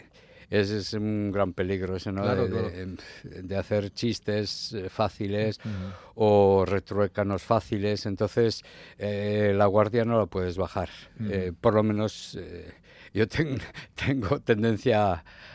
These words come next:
Speaker 1: al humor y luego, pues, eh, mm, publico literatura infantil. Entonces,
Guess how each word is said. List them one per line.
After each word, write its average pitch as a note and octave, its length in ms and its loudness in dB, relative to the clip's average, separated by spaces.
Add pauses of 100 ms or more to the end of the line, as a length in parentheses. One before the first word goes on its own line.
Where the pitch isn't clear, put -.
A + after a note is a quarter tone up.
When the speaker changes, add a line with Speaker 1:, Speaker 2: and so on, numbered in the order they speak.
(220)
Speaker 1:
al G2 300 4
humor A#2 640 6
y G2+ 300 0
luego, G#2+ 320 2
pues, F#2 580 -6
eh, F#2 240 -8 (140)
mm, F#2 300 -10 (420)
publico G#2 400 0
literatura G2+ 520 -2
infantil. G#2 640 0
Entonces, G2+ 600 -4